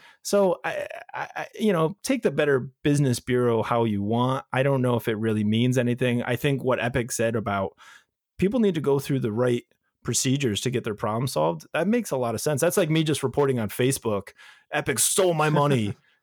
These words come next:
Speaker 1: And I never told anybody at
Speaker 2: Sure.
Speaker 1: Epic.
Speaker 2: Yeah, I ne-, I never
Speaker 1: <laughs>
Speaker 2: told
Speaker 1: I never try to really fix
Speaker 2: Yeah, that's
Speaker 1: it.
Speaker 2: why when you,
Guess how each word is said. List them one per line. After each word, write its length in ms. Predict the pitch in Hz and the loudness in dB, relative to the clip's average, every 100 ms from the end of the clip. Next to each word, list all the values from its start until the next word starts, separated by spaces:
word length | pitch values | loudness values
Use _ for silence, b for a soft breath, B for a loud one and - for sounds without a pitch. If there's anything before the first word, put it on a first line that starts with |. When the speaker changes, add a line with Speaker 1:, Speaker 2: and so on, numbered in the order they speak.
| - - | -10 -4
Speaker 1:
And 100 | 135 | 0
I 60 | |
never 260 | 156 139 127 | 2 2 2
told 280 | 135 120 107 | 2 2 0
anybody 320 | 104 101 87 | -2 -4 -6
at 60 | |
Speaker 2:
Sure. 100 | 85 | -6
Speaker 1:
Epic. 260 | 67 - - - | -8 -12 -16 -10
Speaker 2:
Yeah, 260 | 135 87 104 | -6 -2 2
I 20 | |
ne-, 80 | 180 190 | 2 2
I 20 | |
never 180 | 160 147 | 2 0
Speaker 1:
<laughs> 0 | |
Speaker 2:
told 140 | - 165 | 0 2
Speaker 1:
I 60 | |
never 240 | 147 147 131 | 2 2 0
try 160 | 123 | 0
to 80 | 107 | 0
really 240 | 113 110 | -2 -2
fix 220 | 92 - 107 | -4 -8 -4
Speaker 2:
Yeah, 40 | |
that's 180 | 120 165 | -2 0
Speaker 1:
it. 40 | |
Speaker 2:
why 60 | 151 | 2
when 160 | 117 110 | 2 0
you, 200 | 98 | -2